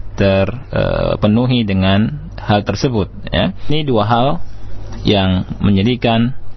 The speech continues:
hal yang, eh, mamnu', hal yang mahzur, hal yang manhi,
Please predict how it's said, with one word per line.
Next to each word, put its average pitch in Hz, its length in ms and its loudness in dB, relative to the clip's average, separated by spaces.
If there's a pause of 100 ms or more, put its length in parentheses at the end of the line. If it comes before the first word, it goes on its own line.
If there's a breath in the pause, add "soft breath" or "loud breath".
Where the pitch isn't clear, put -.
(260)
hal 151 200 2
yang, 92 360 2 (680 loud breath)
eh, 98 240 4
mamnu', 117 800 2
hal 127 320 0
yang 101 280 2
mahzur, 107 800 0 (200)
hal 117 160 2
yang 95 160 2
manhi, 104 560 2